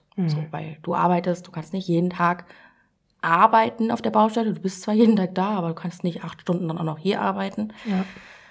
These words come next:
Speaker 2: Und, ähm, da muss man, glaub ich, einfach den, einen guten Mittelweg finden zwischen, ich mach was selbst und spar dadurch etwas und, äh, ich lass es machen, weil es schneller geht und ich vielleicht gar nicht so viel spare auf die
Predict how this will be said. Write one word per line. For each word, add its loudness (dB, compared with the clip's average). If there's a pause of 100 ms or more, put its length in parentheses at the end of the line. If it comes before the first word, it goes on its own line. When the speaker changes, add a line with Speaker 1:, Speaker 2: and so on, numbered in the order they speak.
(180)
Speaker 2:
Und, -6
ähm, -2
da -4
muss -2
man, 0
glaub 0
ich, -6
einfach -2
den, -8
einen -2
guten 2
Mittelweg 0
finden -4
zwischen, -4
ich -14
mach -6
was -6
selbst -2
und -6
spar -6
dadurch -2
etwas -4
und, -6
äh, -6 (380)
ich -6
lass 0
es -6
machen, -4
weil -6
es -10 (140)
schneller 2
geht -2
und -8
ich -10
vielleicht -8
gar -4
nicht -10
so 0
viel 0
spare -4
auf -10
die -18